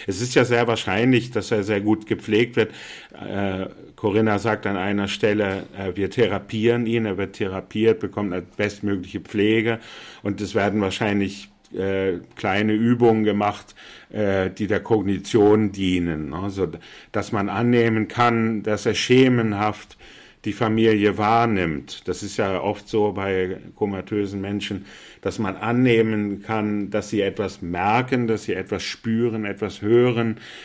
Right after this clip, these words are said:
äh, sich aber, äh, nicht, äh, artikulieren können, ne? Dass man nicht genau weiß, ob sie etwas mitbekommen, weil sie nicht sprechen können, ne?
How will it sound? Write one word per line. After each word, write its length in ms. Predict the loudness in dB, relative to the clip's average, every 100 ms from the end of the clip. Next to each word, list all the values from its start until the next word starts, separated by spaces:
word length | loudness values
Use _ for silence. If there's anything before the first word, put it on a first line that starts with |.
| -16 -4
äh, 360 | 2 4 2
sich 220 | 0 2 2
aber, 260 | 2 0 -4 -8
äh, 100 | -2
nicht, 300 | 0 -2 -4
äh, 420 | -4 -2 0 0 -4 -2
artikulieren 880 | -2 -2 0 2 4 6 6 4 -2
können, 420 | -8 -10 -12 -12
ne? 100 | -10
Dass 220 | -6 -6 -4
man 140 | -4
nicht 160 | -4 -4
genau 420 | -2 0 0 0
weiß, 480 | 2 2 2 -2 -12 -20 -20 -20 -12
ob 160 | -6 -4
sie 140 | 2 2
etwas 300 | 2 -2 0
mitbekommen, 760 | 0 2 -2 0 0 0 -2
weil 160 | -2 -2
sie 120 | 0
nicht 300 | -2 -4 -8
sprechen 460 | -8 -4 -6 -8 -14
können, 400 | -14 -14 -14 -14
ne? 140 | -16